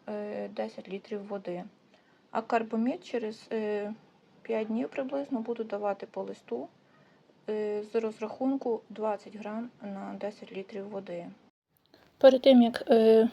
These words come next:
давати азотні добрива, що по листу, що під корінь, потрібно зібрати весь урожай, тобто такі огірочки, які за розміром уже більш-менш,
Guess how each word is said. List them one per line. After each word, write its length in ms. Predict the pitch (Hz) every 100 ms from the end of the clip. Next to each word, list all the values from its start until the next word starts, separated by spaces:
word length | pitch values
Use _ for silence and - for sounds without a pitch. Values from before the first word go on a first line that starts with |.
| -
давати 680 | 247 233 240 233 214 226 214 -
азотні 440 | 226 220 220 233
добрива, 560 | 240 302 285 277 262 247 -
що 260 | - 233
по 140 | 214 220
листу, 380 | 233 - 226
що 160 | 214 214
під 180 | - 214
корінь, 400 | - 277 277 247 - _ _ _ _
потрібно 420 | 247 285 269 247
зібрати 520 | 247 262 233 220 220
весь 240 | 214 208 233
урожай, 540 | 214 214 233 254 269 -
тобто 260 | - 226 226
такі 400 | - 233 233 226
огірочки, 600 | 220 220 220 220 - 214
які 260 | 208 -
за 120 | 214 208
розміром 480 | 220 214 202 202
уже 300 | 202 196 214 220
більш-менш, 580 | 214 - 220 214 -